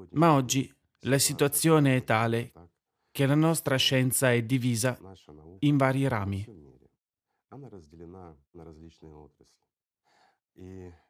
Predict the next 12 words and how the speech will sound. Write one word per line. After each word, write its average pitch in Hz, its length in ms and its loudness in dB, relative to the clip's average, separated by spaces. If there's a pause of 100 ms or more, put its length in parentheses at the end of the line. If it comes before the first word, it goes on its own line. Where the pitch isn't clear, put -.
(1000)
E 135 140 0
di 135 100 -2
fatto, 104 720 -6 (360)
il 143 160 4
finanziamento 160 800 2
alla 113 160 2
scienza 127 360 0
moderna 104 540 -2 (440)
è 135 120 4
molto 156 320 4
basso. 98 500 -4 (1120)
Intendo 123 840 2